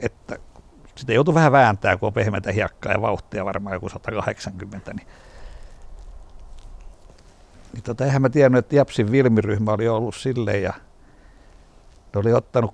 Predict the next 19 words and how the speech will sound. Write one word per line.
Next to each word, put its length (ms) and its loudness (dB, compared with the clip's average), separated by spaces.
kaukaa, 560 4
kun 140 -4
pöly 380 6
nousee 460 0
ja 60 -2
sieltä 340 -4
tulee 320 -4
liki 240 -4
kahtasataa 840 -6
<laughs> 60 -2
Nissania, 840 0
sit 200 -6
se 100 -8
lähestyy 580 2
ja 80 0
sit 200 -4
ne 40 -2
otti 200 -4
lähikuvaa 640 0